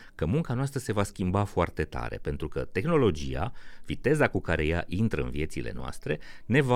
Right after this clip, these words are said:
face să ne schimbăm modul în care lucrăm. Lucrul ăsta s-a întâmplat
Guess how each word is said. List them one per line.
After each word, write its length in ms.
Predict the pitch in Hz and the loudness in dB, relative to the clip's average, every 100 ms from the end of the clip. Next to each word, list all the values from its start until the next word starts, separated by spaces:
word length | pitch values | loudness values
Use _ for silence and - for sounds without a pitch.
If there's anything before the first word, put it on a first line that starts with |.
| 123 | 4
face 460 | - - 123 123 165 | 2 2 4 4 -2
să 120 | - | 0
ne 100 | 117 | 0
schimbăm 500 | 95 - 87 78 107 | 0 -2 -2 2 2
modul 400 | 98 87 95 87 | 2 0 0 0
în 120 | 78 | -2
care 240 | 71 85 78 | -4 -4 -4
lucrăm. 460 | 71 - 65 - - - | -4 -6 -8 -10 -16 -4
Lucrul 220 | 135 147 | -2 0
ăsta 140 | 165 151 | 0 2
s-a 140 | 147 | 0
întâmplat 500 | 127 120 117 139 | 0 0 2 2